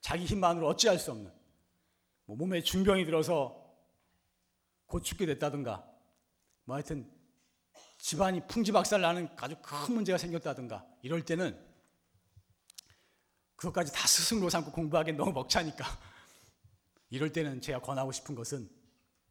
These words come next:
꼭, 꼭 이루어야 하는 그런 문제가 있을 때는 여러분께 기도를 권하고 싶습니다. 꼭 이루어야 한 다급한 문제가 생기면 한번 기도를 해보세요.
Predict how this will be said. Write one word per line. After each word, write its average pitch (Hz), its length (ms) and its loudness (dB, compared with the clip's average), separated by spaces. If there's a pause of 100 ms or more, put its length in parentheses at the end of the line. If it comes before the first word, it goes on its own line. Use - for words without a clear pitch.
(720)
꼭, - 500 2
꼭 226 300 4
이루어야 240 360 12
하는 202 200 8
그런 196 400 2
문제가 170 280 0
있을 147 200 -4
때는 120 440 -10 (600)
여러분께 120 560 -6 (460)
기도를 117 760 -6
권하고 92 320 -12
싶습니다. - 500 -16 (2500)
꼭 220 220 12
이루어야 226 340 12
한 214 140 12
다급한 247 440 10
문제가 208 260 8
생기면 185 560 2 (840)
한번 240 300 6
기도를 214 320 6
해보세요. 131 360 -6